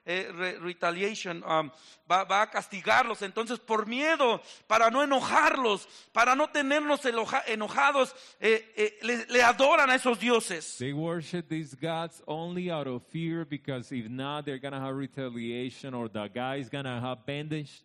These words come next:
Speaker 2: vengeance on them. So they are worshiping only out of fear.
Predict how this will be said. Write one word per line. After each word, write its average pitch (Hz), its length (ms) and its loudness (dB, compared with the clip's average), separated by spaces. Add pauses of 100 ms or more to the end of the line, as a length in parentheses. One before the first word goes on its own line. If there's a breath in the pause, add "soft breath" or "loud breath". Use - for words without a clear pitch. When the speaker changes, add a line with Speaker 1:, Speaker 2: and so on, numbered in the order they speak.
(140)
Speaker 2:
vengeance 139 560 -10
on 117 180 -8
them. 143 320 -8
So 147 160 -6
they 123 100 -6
are 123 120 -4
worshiping 160 760 -8 (360)
only 147 340 -6
out 135 140 -4
of 117 120 -6
fear. 98 360 -10